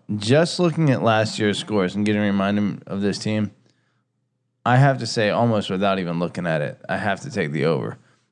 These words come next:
They had an incredible season last year. They whipped the dog shit out of some pretty good teams. Took an L at Kyle Field in overtime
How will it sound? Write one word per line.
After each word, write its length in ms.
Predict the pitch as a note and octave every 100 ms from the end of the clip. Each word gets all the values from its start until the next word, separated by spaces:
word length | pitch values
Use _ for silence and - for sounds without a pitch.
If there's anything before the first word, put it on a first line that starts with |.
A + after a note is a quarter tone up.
| _
They 160 | F3+
had 160 | G3+ F#3+
an 80 | D3+
incredible 680 | B2 - - E3+ F3+ F3+
season 420 | E3 D#3+ C3 G2+ F#2+
last 280 | D2 -
year. 220 | C#2 A1+ - _ _ _ _ _ _ _ _ _
They 100 | C#3+
whipped 260 | E3+ G3+ D#3+
the 80 | E3
dog 400 | B2 C#3+ C#3+ C3
shit 160 | B2
out 140 | A2+ A2
of 100 | G2+
some 180 | A2 F#2+
pretty 240 | D3 D#3
good 260 | B2+ B2 G#2
teams. 420 | G#2+ F#2+ F#2 - _ - - - _
Took 180 | E3+ E3
an 100 | D#3
L 320 | A#2 C#3 C#3
at 240 | B2+ B2+
Kyle 240 | C#3+ C3+ B2
Field 220 | A#2+ B2
in 120 | A#2
overtime 840 | C#2 B2 C#3+ B2 A#2 G#2+ F#2+ G2